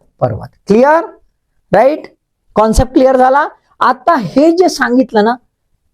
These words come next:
हे चार फेज मध्ये झालं आहे. हे जे इव्होल्युशन आहे, उत्क्रांती अरावली पर्वताची, ती चार फेज मध्ये झाली आहे. ते चार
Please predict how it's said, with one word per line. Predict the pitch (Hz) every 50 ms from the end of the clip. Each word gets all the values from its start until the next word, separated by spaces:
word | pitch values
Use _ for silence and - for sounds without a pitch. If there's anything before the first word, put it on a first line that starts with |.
| -
हे | - 294 320 311 - -
चार | - - 247 254 277 294 311 269 -
फेज | - 214 233 240 180 196
मध्ये | 220 202 185 202
झालं | 175 151 135 139 143
आहे. | - - - _ _ _ _ _ _ _ _ _ _ - - - - -
हे | 240
जे | 202 269 262
इव्होल्युशन | 190 165 156 151 196 247 302 302 - - 294 285
आहे, | 262 220 180
उत्क्रांती | 156 - - - - 311 320 320 302 240 311 285
अरावली | 269 240 240 233 240 240 240 233
पर्वताची, | 240 233 214 202 190 196 - 185 175 - - 156 135 127 _ _ _ _ -
ती | 240 - - _ -
चार | - 247 220 226 180 214 - -
फेज | 202 190 180 165
मध्ये | 180 185 175 165 175
झाली | 160 165 156 151 160 151
आहे. | 131 -
ते | _ _ _ _ - 220 208 - - -
चार | - 233 220 -